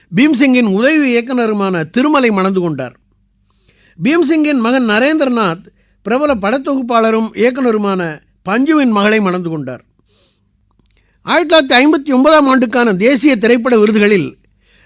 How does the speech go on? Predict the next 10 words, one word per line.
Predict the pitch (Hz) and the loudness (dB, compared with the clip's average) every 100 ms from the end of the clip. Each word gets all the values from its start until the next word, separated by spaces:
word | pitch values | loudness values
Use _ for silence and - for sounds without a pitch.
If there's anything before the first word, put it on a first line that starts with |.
| - | -4
அவரது | 214 240 190 | 0 2 0
பாகப்பிரிவினை | 180 240 311 339 285 269 254 262 254 _ - | 2 2 2 2 2 4 4 2 -2 _ -8
பிராந்திய | 156 220 311 359 311 | -4 0 2 4 4
அளவில் | 262 247 240 226 | 4 4 2 -2
சிறந்த | - 226 277 285 240 - | -4 0 2 2 0 -2
தமிழ் | 208 247 208 | 0 2 0
படம் | 226 214 156 | 0 0 -2
என்ற | 196 202 247 | -4 -2 0
வெள்ளிப்பதக்கத்தை | 196 226 233 226 196 175 254 | 2 0 0 -2 -2 -4 -4
பெற்றது. | 240 214 208 143 | -4 -4 -4 -6